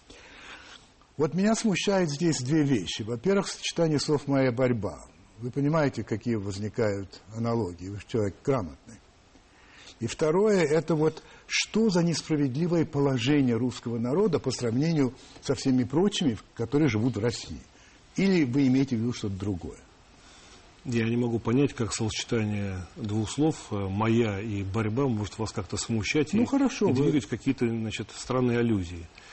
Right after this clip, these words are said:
Speaker 1: Хорошо.
Speaker 2: Значит, меня лично это никак не смущает. Это
Speaker 1: Добро.
Speaker 2: моя борьба. Если я борюсь, значит, э, это моя
Speaker 1: Но вы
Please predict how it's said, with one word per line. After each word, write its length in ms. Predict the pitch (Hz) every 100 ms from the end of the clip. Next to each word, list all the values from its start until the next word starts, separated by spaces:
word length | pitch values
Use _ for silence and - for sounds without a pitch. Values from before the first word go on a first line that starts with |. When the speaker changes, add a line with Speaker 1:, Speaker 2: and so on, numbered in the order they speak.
| -
Speaker 1:
Хорошо. 260 | 170 208 104
Speaker 2:
Значит, 200 | 175 - -
меня 280 | 101 110 147
лично 280 | 151 - 120
это 120 | 127
никак 280 | 131 113 -
не 60 |
смущает. 520 | 101 113 98 - 170 110
Это 40 |
Speaker 1:
Добро. 500 | 127 190 165 160 160 - - - - - -
Speaker 2:
моя 340 | 92 101 135
борьба. 420 | 131 101 101 113 117
Если 300 | 120 - 117
я 140 | 113
борюсь, 540 | 104 110 120 117 170 -
значит, 260 | 107 - -
э, 280 | 107 101 98
это 140 | -
моя 220 | 113 104
Speaker 1:
Но 40 |
вы 60 | 143